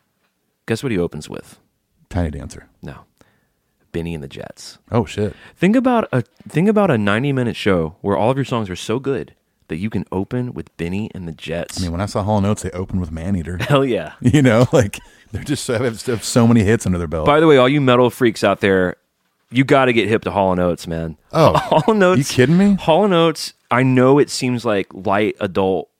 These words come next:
Speaker 1: rock that's, like, cheesy or, or shitty or whatever.
Speaker 2: The songwriting, man.
Speaker 1: Hall and Oates is some of the baddest shit in the world, man.
Speaker 2: Watch some live stuff on, on, uh, YouTube, man. Those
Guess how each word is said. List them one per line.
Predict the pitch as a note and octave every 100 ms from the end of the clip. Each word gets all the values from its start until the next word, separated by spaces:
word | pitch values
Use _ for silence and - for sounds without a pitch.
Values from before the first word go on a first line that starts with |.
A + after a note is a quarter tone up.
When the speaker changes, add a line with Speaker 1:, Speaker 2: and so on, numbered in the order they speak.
| -
Speaker 1:
rock | F#2+ F#2 F#2 G2
that's, | F2+ -
like, | F2
cheesy | - G2 F2+ G2
or, | G2 F2+
or |
shitty | - - - F2 F#2
or | G#2
whatever. | G#2+ A2 A2
Speaker 2:
The | A2
songwriting, | A2 G2 F#2 E2 D2+ D2+
man. | D2+
Speaker 1:
Hall | C#3 D#3+
and | D#3+
Oates | C3 B2+ -
is | -
some | - G#2+
of | G2+
the | F2
baddest | F2+ - F#2 G#2+ G#2
shit | - - G2+ -
in | E2+
the |
world, | D#2+ E2 G#2 A2+ G2 E2
man. | E2 F2+ F2+ -
Speaker 2:
Watch | - A2+
some | F3
live | A2+ A2+ A#2+
stuff | G#2 -
on, | F#2 F2 F2+
on, | F#2+ F#2 F2+
uh, | E2+
YouTube, | E2 G#2 C3 C3+
man. | C3+ C3+ C3 A2
Those | - A#2+ G#2